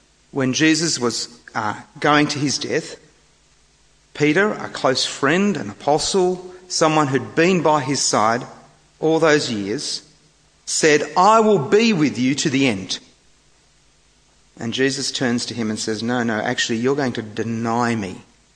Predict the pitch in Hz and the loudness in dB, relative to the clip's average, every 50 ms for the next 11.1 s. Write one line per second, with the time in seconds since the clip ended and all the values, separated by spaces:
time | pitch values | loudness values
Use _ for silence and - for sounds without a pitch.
0 | _ _ _ _ _ _ _ _ _ _ _ _ - - - - 139 151 175 175 | _ _ _ _ _ _ _ _ _ _ _ _ -14 -10 -6 -2 -2 -2 -2 -2
1 | - - 175 185 190 165 113 113 117 - - - - - - _ _ _ _ _ | -4 -6 -6 -4 -6 -6 -8 -10 -8 -8 -8 -8 -8 -10 -14 _ _ _ _ _
2 | _ _ _ _ _ _ _ _ _ _ _ _ _ _ _ _ - - 196 214 | _ _ _ _ _ _ _ _ _ _ _ _ _ _ _ _ -10 -6 -2 0
3 | 262 247 247 - 285 262 226 262 285 285 285 277 277 269 277 269 277 277 269 277 | 0 0 0 0 0 0 2 2 2 4 4 4 4 4 4 4 4 4 4 4
4 | 269 269 262 226 190 269 262 - - - 262 - - 240 254 247 247 - 285 302 | 4 4 4 4 4 2 2 2 0 0 0 2 4 2 2 2 2 2 4 4
5 | 294 302 311 240 196 156 120 107 - - - - - - - _ _ _ _ _ | 4 4 4 4 4 4 2 0 -2 -8 -16 -18 -20 -20 -20 _ _ _ _ _
6 | _ _ _ _ _ _ _ _ _ _ _ _ _ _ _ _ _ _ _ _ | _ _ _ _ _ _ _ _ _ _ _ _ _ _ _ _ _ _ _ _
7 | _ _ _ _ _ _ _ - 208 226 233 247 247 - - 180 196 180 214 202 | _ _ _ _ _ _ _ 0 0 2 2 2 2 2 4 4 4 2 0 -2
8 | - 233 226 - - 196 185 185 185 185 196 190 185 175 - - - - 202 - | 0 -2 -2 -2 2 2 2 2 2 0 0 -2 -2 -2 -4 -4 -4 -4 -4 -4
9 | - - - 254 269 247 143 113 98 - - - - - - - - _ - 185 | -6 -4 -2 0 2 4 2 2 0 -4 -10 -16 -18 -20 -20 -20 -20 _ -2 2
10 | 185 185 190 214 247 262 254 247 226 208 214 185 175 151 131 - 135 127 123 160 | 2 4 4 4 4 6 6 4 4 4 2 2 0 0 0 0 2 2 2 2
11 | 202 208 | 0 -4